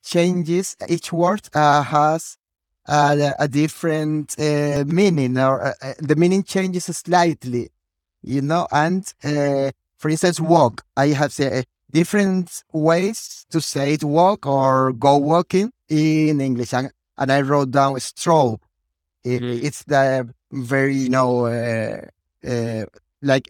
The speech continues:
Speaker 1: you are walking with your hands in your pockets, very, you know, quiet or, or relaxed walk, you know? Uh, jaunt, you are walking happily or something like that.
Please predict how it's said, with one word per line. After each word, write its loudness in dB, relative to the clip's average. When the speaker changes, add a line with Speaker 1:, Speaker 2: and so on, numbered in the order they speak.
Speaker 1:
you 0
are 4
walking 2
with 0
your 2
hands -2
in 2
your 2
pockets, -2
very, -2
you -4
know, 0
quiet 0
or, -2
or -4
relaxed 2
walk, -2
you -4
know? -2
Uh, -2
jaunt, 0
you -4
are 4
walking -2
happily 2
or -2
something -4
like -2
that. 0